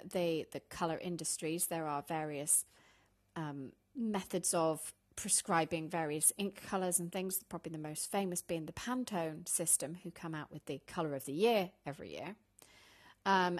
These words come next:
and computer monitors and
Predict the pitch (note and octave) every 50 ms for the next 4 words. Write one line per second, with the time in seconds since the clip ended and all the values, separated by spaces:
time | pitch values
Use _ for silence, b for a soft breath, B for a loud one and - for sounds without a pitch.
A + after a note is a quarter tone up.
0 | - - - F3+ F3 E3 E3 E3+ - - - - F#3+ - - A#3 A3+ G#3+ - A3+
1 | G3+ G3 F#3+ F#3 F3+ F3+ - - - F3+ E3+ E3 D#3+ D#3+ E3 - - - - -
2 | E3 E3 D#3+ D3+ D#3 D3+ C#3+ -